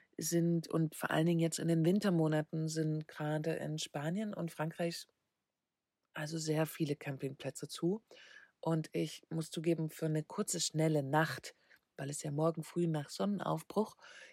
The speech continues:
geht's ja für mich direkt wieder los, ähm, möchte ich ungern einen Campingplatz anfahren und stehe da gerne frei. Und ich lasse dann während der Fahrt einfach, wenn ich dann merke, ich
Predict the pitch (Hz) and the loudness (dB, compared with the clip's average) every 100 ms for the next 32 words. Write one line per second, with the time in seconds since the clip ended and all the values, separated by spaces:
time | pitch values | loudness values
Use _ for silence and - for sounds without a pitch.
0 | - - 170 - 156 156 - 160 170 190 | -8 -2 0 2 2 0 -6 0 0 0
1 | - 160 185 - 160 147 170 214 - - | -4 -4 -2 0 2 4 2 -2 -8 -20
2 | - _ _ - 160 160 156 156 - _ | -20 _ _ 2 4 6 4 2 -4 _
3 | - 160 - 170 175 180 175 156 156 170 | -6 -6 -6 -4 0 2 2 0 -2 -2
4 | 208 214 175 - 175 160 165 160 165 165 | -2 -2 -6 -6 -8 -4 -2 -2 -4 -6
5 | - 160 160 156 151 - 151 185 302 _ | -4 -4 -4 -4 -4 -4 -4 -4 -6 _
6 | _ _ _ _ _ _ _ _ - 147 | _ _ _ _ _ _ _ _ -8 -6
7 | 139 135 - 147 - 147 147 156 220 220 | -4 -6 -2 -2 0 -2 4 6 6 2
8 | 214 - 156 165 - - 147 151 - 151 | 2 4 6 6 4 0 2 2 4 6
9 | 151 - - 143 - 147 151 202 190 165 | 4 0 -4 -4 -4 0 4 4 4 -8